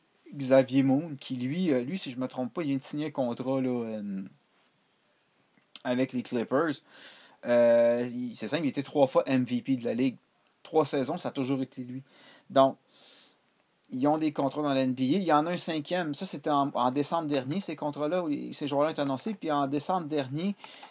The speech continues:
c'est le joueur, euh, Lyndall Wigginton, qui lui aussi, lui, c'était avec les, euh, Timbers de Mil-, euh, non, les Milwaukee Bucks, pas les Timbers, excusez. Les Bucks de Milwaukee,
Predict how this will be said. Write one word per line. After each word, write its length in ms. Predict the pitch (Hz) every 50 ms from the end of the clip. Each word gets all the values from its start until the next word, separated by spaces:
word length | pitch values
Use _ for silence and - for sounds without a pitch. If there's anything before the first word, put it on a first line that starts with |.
| - _
c'est 260 | - - - 156 147
le 160 | 143 143 143
joueur, 440 | 135 143 151 151 160 165 170 170 160 151
euh, 140 | 147 147 139
Lyndall 520 | 143 147 165 170 156 165 180 185 180 165
Wigginton, 680 | 151 165 160 147 151 151 143 - 170 170 165 156 147 - -
qui 200 | - - 139 131
lui 120 | 135 156
aussi, 360 | 160 143 - - - 185 185
lui, 180 | 156 151 170 180
c'était 200 | 180 160 151 139
avec 280 | 131 139 151 151 -
les, 300 | 139 131 135 131 131 127
euh, 260 | 123 117 117 117 113 110
Timbers 720 | - - 180 175 160 165 175 175 170 160 139 127 120 117 120
de 320 | 123 131 127 127 123 123 120
Mil-, 380 | 120 120 120 135 156 160 156 - - -
euh, 440 | - - - - - - 52 - - - -
non, 160 | - 135 131
les 140 | 127 131 131
Milwaukee 480 | 143 160 170 156 160 156 143 - 147
Bucks, 260 | 127 120 127 120 - -
pas 100 | - 147
les 100 | 139 131
Timbers, 300 | - 127 117 117 120 123
excusez. 300 | 120 - - 120 113 117 - - - - - - - - - - - - -
Les 140 | 127 127 123
Bucks 240 | 127 151 165 156
de 100 | 139 139
Milwaukee, 640 | 131 131 135 135 131 123 120 123 123 - - 160